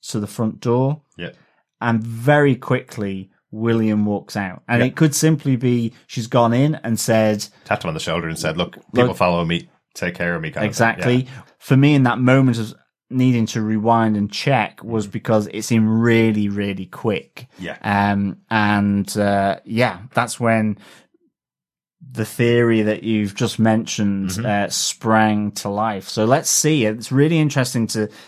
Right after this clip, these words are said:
Speaker 1: to just see, are these two one in the same?
Speaker 2: Yeah.
Speaker 1: And that theory would be really good to find out, uh,
Speaker 2: Mm-hmm.
Speaker 1: if, if it comes true.
Speaker 2: Absolutely.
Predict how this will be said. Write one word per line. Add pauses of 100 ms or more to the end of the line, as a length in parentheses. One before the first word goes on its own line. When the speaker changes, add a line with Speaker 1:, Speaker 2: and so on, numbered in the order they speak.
(120)
Speaker 1:
to
just
see, (240)
are
these
two
one
in
the
same?
Speaker 2:
Yeah. (100)
Speaker 1:
And
that
theory
would
be
really
good
to
find
out,
uh,
Speaker 2:
Mm-hmm.
Speaker 1:
if,
if
it
comes
true.
Speaker 2:
Absolutely.